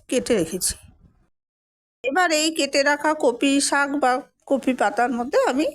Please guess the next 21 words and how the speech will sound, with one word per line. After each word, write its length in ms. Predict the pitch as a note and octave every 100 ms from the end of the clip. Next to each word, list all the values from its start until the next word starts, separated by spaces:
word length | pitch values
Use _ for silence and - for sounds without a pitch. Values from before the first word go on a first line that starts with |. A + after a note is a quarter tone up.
| -
আন্দাজ 340 | G#3 F#3+ G3+ G#3
মতো 200 | G3 G3+
নুন 360 | G3+ A#3 D4+ D#4
আর 140 | A3+ G3+
গুড় 240 | G3 G#3 A3+
দিয়ে 260 | G3+ C4+ D5 -
চটকে 320 | A3 G3 A#3
মেখে 280 | A3+ F#3 G#3
নিচ্ছি। 340 | A3 B3 - G4
এর 100 | C4+ A#3+
দরুন 260 | C4 C4+ C4+
যে 100 | C#4+
জলটা 360 | A3+ G#3 G#3 A#3+
বেরোবে, 320 | A#3+ A#3+ D4 A#4
সেই 180 | - A3
জলটা 320 | F3+ F3+ G3
আমি 140 | G3 G#3
ফেলবো 280 | F#3 F#3+ A#3
না, 120 | A#4+ C#4
জল 180 | G#3 F#3+
সহ 240 | - A3+